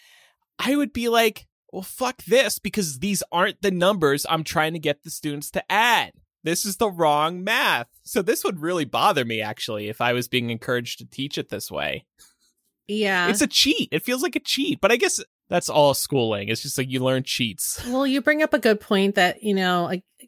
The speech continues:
Speaker 2: I, I'm sure we've said this before on the show. It's hard to be a teacher and having to keep up with all of this, uh, especially, you know, with probably, like, grade school where there are changes that are made so often. Like, imagine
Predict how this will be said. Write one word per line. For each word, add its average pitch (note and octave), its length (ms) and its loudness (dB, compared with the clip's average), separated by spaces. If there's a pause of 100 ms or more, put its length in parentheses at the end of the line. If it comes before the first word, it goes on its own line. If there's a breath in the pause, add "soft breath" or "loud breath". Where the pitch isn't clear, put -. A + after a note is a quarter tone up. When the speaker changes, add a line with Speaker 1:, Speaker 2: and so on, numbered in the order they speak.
(140)
Speaker 2:
I, G#3+ 140 -8 (120)
I'm F#3+ 140 2
sure G3 200 -2
we've E3+ 180 0
said E3 200 -2
this E3 160 -2
before E3 600 -4 (180)
on D#3+ 420 -2 (100)
the E3 100 -4
show. F3 340 2 (280 loud breath)
It's - 140 -6
hard B3+ 200 2
to E4 60 2
be C4 140 4
a G3 60 4
teacher D#3 720 0 (160)
and F3 340 -2 (180)
having F3+ 360 0
to E3+ 60 -8
keep - 280 0
up E3 200 2
with F3 160 0
all D#3+ 240 0
of E3 180 -6
this, D3+ 600 0 (100)
uh, F3 340 2
especially, F#3 760 0 (500 soft breath)
you G3+ 160 4
know, F#3+ 160 4
with F3+ 240 0
probably, G3 440 2
like, E3+ 180 2
grade F3+ 300 0
school E3+ 340 0
where E3 140 0
there E3 180 2
are D#3+ 340 4
changes E3 640 0
that E3 140 0
are D#3+ 140 2
made D#3+ 340 -2
so E3+ 160 0
often. D3+ 440 0
Like, F3 160 -2
imagine D#3+ 680 0